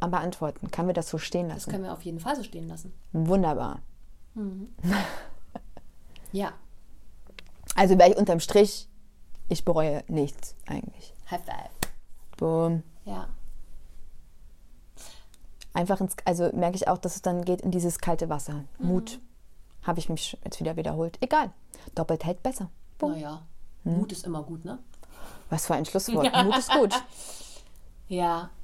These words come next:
Speaker 2: Ich, aber das ist interessant. Du hattest, glaube ich, gerade gesagt,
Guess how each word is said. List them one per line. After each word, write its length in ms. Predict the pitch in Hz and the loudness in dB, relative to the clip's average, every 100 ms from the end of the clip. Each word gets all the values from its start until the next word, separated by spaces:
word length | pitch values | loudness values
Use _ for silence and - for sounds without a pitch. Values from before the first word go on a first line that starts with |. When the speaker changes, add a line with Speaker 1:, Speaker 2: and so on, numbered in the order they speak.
| - - - - - - - - - - - - - - - - - - - - - | -6 -6 -6 -6 -6 -6 -6 -6 -8 -10 -10 -10 -10 -10 -10 -10 -10 -10 -8 -8 -4
Speaker 2:
Ich, 260 | 214 - - - | -2 -2 -4 -2
aber 160 | - 214 | 0 0
das 140 | 240 | 0
ist 320 | 247 277 269 - - | -2 -2 -4 -4 -4
interessant. 720 | 247 254 247 220 - 269 262 | -2 0 -2 -2 -2 0 0
Du 60 | |
hattest, 320 | 226 247 254 - | 0 0 -4 -4
glaube 340 | 220 220 220 | -2 0 0
ich, 40 | 220 | -2
gerade 380 | 202 196 277 269 | 0 2 2 0
gesagt, 560 | 240 247 220 285 - | 0 2 2 0 -6